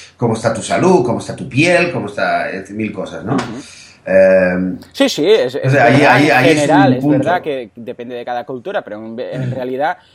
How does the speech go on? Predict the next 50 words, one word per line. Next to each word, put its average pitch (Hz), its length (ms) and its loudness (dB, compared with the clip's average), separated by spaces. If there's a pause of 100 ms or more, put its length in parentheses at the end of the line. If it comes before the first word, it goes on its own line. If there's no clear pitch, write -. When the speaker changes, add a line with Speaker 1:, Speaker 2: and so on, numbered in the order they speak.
(120)
Speaker 2:
a 123 60 -8
ver, 147 120 -4
¿quién 160 140 -6
se 175 120 -10
maquilla? 160 460 -8
Se - 100 -20
maquillan 110 320 -16
más 127 140 -14
las 147 80 -10
mujeres, 135 500 -10
¿no? 139 280 -12
Y, 120 540 -8 (180)
y 117 100 -10
eso, 131 200 -10
y 110 40 -10
la 113 140 -10
manicura 113 420 -8
y 123 60 -6
el 117 100 -10
no 110 60 -14
sé 143 160 -10
qué. 135 160 -6
Los 120 160 -10
hombres, 151 320 -6
bueno, 127 240 -10
sí, 110 160 -16
quizás 110 340 -12
nos 113 180 -12
echaremos 110 400 -12
alguna 120 300 -10
loción, 127 320 -10
pero 143 160 -8
vamos, 123 240 -8
no, 107 160 -12
no 110 140 -12
tiene 120 200 -10
nada 113 200 -8
que 101 80 -8
ver, 147 120 -4
no 131 80 -6
nos 117 140 -10
pintamos 113 340 -14
los 139 140 -8
labios, 202 300 -4
no 180 60 -12
nos 139 100 -8
hacemos, 117 340 -12
eh, 113 180 -6
maquillaje, 156 540 -8
no. 139 120 -10